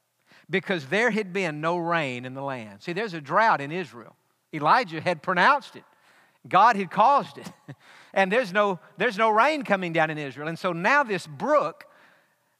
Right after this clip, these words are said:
that Elijah has been sent to by God, this brook that Elijah has been drinking from, this brook has dried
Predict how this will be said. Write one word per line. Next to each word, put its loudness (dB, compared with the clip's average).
that 4
Elijah 4
has 0
been -4
sent -4
to -4
by 6
God, 4
this -2
brook 2
that 2
Elijah 4
has -2
been -6
drinking -4
from, -4
this -4
brook 0
has 0
dried 2